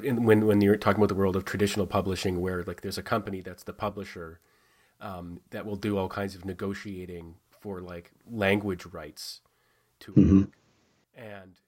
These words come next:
Speaker 1: I really believe that one of the reasons you often hear about, uh, you know, authors are having a hard time making money from their writing is all these incredibly complex conventions that exist around, that people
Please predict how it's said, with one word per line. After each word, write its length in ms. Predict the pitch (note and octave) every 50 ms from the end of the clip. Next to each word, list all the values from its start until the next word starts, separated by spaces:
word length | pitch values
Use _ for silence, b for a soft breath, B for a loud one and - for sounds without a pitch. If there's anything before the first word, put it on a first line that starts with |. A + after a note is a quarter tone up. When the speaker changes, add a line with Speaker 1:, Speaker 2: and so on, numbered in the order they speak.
| _ _
Speaker 1:
I 180 | - A2+ A2 G#2+
really 380 | G#2+ G#2 A2 A2+ A2+ A2 A2 G#2
believe 420 | G2+ A2 G#2 G#2 A2 A2 G#2 -
that 160 | - G2+ G2
one 180 | G#2+ G#2 G2 G2+
of 100 | G2+ F#2+
the 100 | G#2 G2
reasons 520 | G#2+ B2 C3+ B2+ A#2+ A2 G#2+ G#2+ G2+ G2+
you 180 | G#2 G2 G2 F#2+
often 260 | G2 G2 - G#2+ G2+
hear 240 | G2 A2+ A#2+ A#2+ A#2
about, 280 | G#2+ G#2 G2+ G2 - -
uh, 280 | - - - A#2 - - A#2+
you 80 | A2+
know, 100 | G#2 G2+
authors 440 | - - G#2+ G#2 - A2 G2+ G2 G#2
are 100 | G2 F#2
having 300 | G#2 G#2 G2+ G#2 G2 F#2+
a 80 | F2 F2+
hard 240 | A2 G#2 G2+ G2+
time 240 | - - G#2 G2+ G2+
making 280 | G2+ G2+ G2 G#2 G2+ G2
money 220 | F#2+ F#2+ G2 G2 F#2
from 200 | - - G#2 G2
their 140 | F#2+ F#2
writing 400 | F2+ F#2 G2+ B2+ C3 G#2+ F#2 F#2
is 220 | F#2 F#2 F#2+ - - -
all 240 | - - A#2 A#2 A#2+
these 280 | G#2+ G#2+ F#2+ F#2 F2 -
incredibly 1000 | - - G#2+ G2+ - - - - A#2+ A#2 A#2+ B2 A2+ G#2 G2+ F#2+ F2+ F2 E2+ - _ _ _ _
complex 840 | - - - A2+ A2 G#2 - - A2 G2 F#2 - - - - - _ _ _ _ _ _ _ -
conventions 920 | - A2 G2+ - G2+ A2 A#2+ - - G2+ E2 E2 E2 - - - - - _ _ _ _ _
that 280 | - G2+ F#2 F#2 F#2 _ _ _ _ _ _ _ -
exist 680 | A#2 A2 G2 F2+ F2+ G2+ A2+ G#2+ G2 - - - - -
around, 500 | A#2+ G2+ F#2+ F#2+ F#2 F#2 F2+ F2+ F2 F2+ _
that 120 | - A2+ -
people 360 | - B2+ - - G2 F#2+ -